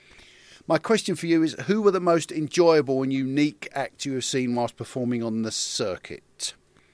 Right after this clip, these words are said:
Um, hope you're keeping well. Look forward to gigging with you again soon.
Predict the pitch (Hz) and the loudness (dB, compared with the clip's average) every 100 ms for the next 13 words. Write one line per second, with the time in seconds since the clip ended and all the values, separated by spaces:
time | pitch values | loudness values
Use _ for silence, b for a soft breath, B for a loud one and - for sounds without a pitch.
0 | b b b b b b b b b - | b b b b b b b b b -6
1 | 107 110 113 120 - 117 113 104 110 104 | -4 -4 -4 -6 -6 -8 -6 -4 -2 -2
2 | 104 101 92 104 101 98 110 98 98 101 | -4 -6 -8 -10 -10 -10 -10 -8 -10 -8
3 | 98 95 92 87 73 65 | -10 -8 -10 -8 -8 -12